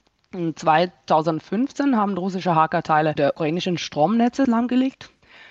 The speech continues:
Zweitausendsiebzehn, und das sind die Angriffe, die bekannt waren, ja. Die NotPetya-Schadsoftware in der Ukraine hat sich verbreitet und, äh, wegen dieser Cyberangriffe aus Russland hatte Ukraine Unterstützung der U S A und Sicherheitsexperten aus dem Westen.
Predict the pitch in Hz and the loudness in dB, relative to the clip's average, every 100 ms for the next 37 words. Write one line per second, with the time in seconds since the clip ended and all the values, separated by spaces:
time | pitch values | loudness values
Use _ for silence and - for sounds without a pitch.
0 | - - 156 185 190 180 160 214 - 202 | -18 -2 0 2 2 2 0 -4 -2 0
1 | 175 185 262 233 196 175 196 208 175 165 | 2 2 2 2 2 0 -2 -4 -2 -2
2 | 147 - 214 - 143 135 147 180 180 175 | -4 -2 -4 -4 -6 -8 -8 -8 -2 2
3 | 165 156 151 151 156 160 - - 165 - | 4 4 2 0 -2 -6 -8 -4 -2 0
4 | 233 233 240 - 240 - 226 220 220 - | 0 0 -2 -4 -6 -2 0 0 -2 -2
5 | 220 240 247 240 - - - 202 202 220 | 0 2 2 0 -6 -20 -8 -4 -2 0
6 | 202 - 165 214 233 196 185 - - - | -2 0 0 0 -4 -4 -6 -8 -20 -20
7 | _ _ _ - 123 165 190 254 269 185 | _ _ _ -6 -4 2 4 6 6 4
8 | 160 160 156 151 147 147 - 170 226 196 | -4 2 4 4 2 -2 0 0 2 0
9 | 156 147 147 156 156 - _ - 143 - | 0 -2 -4 -2 -2 -4 _ -6 -6 0
10 | 247 - 190 175 180 151 170 190 170 165 | -2 0 0 -2 -2 -4 -2 -2 -4 -2
11 | 143 165 156 151 - 175 190 165 156 147 | -2 -2 -4 -6 -8 -10 -8 -4 -2 -2
12 | 139 151 147 147 156 160 233 196 160 170 | -4 -6 -8 -4 0 2 2 -2 -4 -4
13 | 220 214 214 - - 214 - 254 208 147 | -2 -2 -6 -10 -6 -6 -6 -6 -6 -6
14 | 170 160 151 175 - 254 | -4 -4 -4 -6 -8 -6